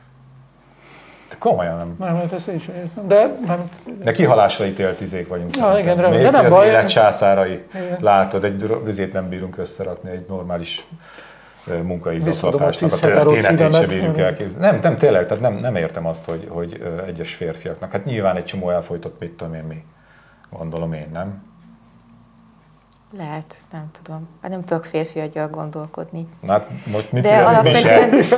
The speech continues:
Speaker 3: vannak,
Speaker 1: Érted?
Speaker 3: vannak, vannak olyan egyenlőtlen helyzetek, ö, amikben, amikben igenis számít, hogy,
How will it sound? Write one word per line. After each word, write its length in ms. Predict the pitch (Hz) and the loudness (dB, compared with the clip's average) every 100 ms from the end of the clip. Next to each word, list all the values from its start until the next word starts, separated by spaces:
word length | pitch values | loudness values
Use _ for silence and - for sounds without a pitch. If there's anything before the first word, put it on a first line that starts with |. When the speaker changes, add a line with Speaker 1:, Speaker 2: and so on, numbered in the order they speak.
| 240 | 4
Speaker 3:
vannak, 220 | 262 226 202 | 4 6 4
Speaker 1:
Érted? 120 | 202 | 4
Speaker 3:
vannak, 400 | 262 233 190 202 196 | 4 4 4 2 0
vannak 360 | 220 185 185 | -2 0 -2
olyan 200 | 202 185 | 0 0
egyenlőtlen 640 | 175 175 170 160 170 165 165 | 0 -2 -2 -2 -2 -4 -8
helyzetek, 840 | 196 208 214 220 233 226 226 - - | -6 -8 -6 -10 -6 -6 -8 -16 -10
ö, 200 | 185 185 185 180 - _ | -4 -4 -4 -12 -20 _
amikben, 800 | 180 185 180 170 190 185 185 165 - | -4 -4 -6 -4 -4 -4 -6 -14 -10
amikben 400 | 190 190 190 196 | -8 -8 -6 -6
igenis 340 | 196 175 160 | -4 -6 -6
számít, 640 | 160 - 151 147 151 156 - | -10 -10 -8 -6 -8 -10 -10
hogy, 200 | 156 | -12